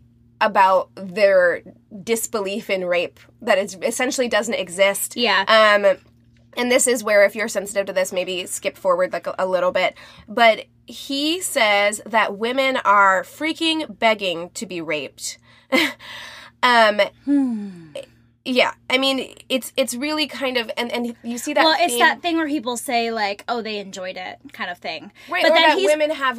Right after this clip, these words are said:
Speaker 1: rape fantasies, which is
Speaker 2: Yeah.
Speaker 1: true. There are
Speaker 2: Th-,
Speaker 1: some
Speaker 2: there
Speaker 1: women
Speaker 2: are
Speaker 1: that
Speaker 2: some
Speaker 1: do,
Speaker 2: women who do.
Speaker 1: but it's a fantasy for a reason.
Speaker 2: And it has, and it has to be still kept within the boundaries of, like, a relationship or a
Speaker 1: And
Speaker 2: safe
Speaker 1: consent.
Speaker 2: consent, yeah. And then the other thing, too, is that,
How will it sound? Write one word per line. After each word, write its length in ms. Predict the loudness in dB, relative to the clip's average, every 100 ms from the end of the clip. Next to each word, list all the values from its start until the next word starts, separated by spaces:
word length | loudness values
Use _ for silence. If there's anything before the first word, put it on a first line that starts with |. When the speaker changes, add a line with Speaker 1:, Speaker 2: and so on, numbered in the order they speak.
| -6
Speaker 1:
rape 240 | -6 -6 -10
fantasies, 580 | -10 -8 -8 -10 -10 -8
which 160 | -6
is 240 | -6 -8 -2
Speaker 2:
Yeah. 240 | 0 2
Speaker 1:
true. 160 | 0 -2
There 140 | -2 0
are 40 |
Speaker 2:
Th-, 80 | 2
Speaker 1:
some 160 | 0 4
Speaker 2:
there 100 | 4
Speaker 1:
women 100 | 4
Speaker 2:
are 40 | 2
Speaker 1:
that 60 |
Speaker 2:
some 80 | 0
Speaker 1:
do, 20 | 2
Speaker 2:
women 200 | 2 0
who 100 | -2
do. 140 | 2
Speaker 1:
but 200 | 4 2 0 _ -4
it's 160 | 0
a 80 | -2
fantasy 640 | 0 2 2 -2 -6 -6
for 180 | -4 -4
a 80 | -4
reason. 340 | -6 -6 -2 0
Speaker 2:
And 80 | 2
it 100 | 2
has, 240 | 2 2 -2
and 120 | -2
it 60 | 0
has 220 | -2 -2
to 60 | -8
be 120 | -8
still 280 | -4 -4 -4
kept 340 | 0 0 0
within 420 | -4 -4 -2 -2 -2
the 60 |
boundaries 560 | 0 2 2 0 -2 -4
of, 120 | -6
like, 140 | -8 -6
a 80 | -6
relationship 640 | -4 -4 -6 -6 -6 -6
or 120 | -2 -2
a 20 |
Speaker 1:
And 80 | 0
Speaker 2:
safe 480 | 0 2 2 2 4
Speaker 1:
consent. 480 | 4 4 0 -12 -8
Speaker 2:
consent, 540 | -8 -4 -2 -2 -2
yeah. 280 | 0 2 2 -2 -6 0
And 80 | 4
then 80 | 4
the 100 | 4
other 240 | 2 0
thing, 240 | -2 -2 -2
too, 260 | -2 0
is 220 | 0 -2 0
that, 300 | 4 4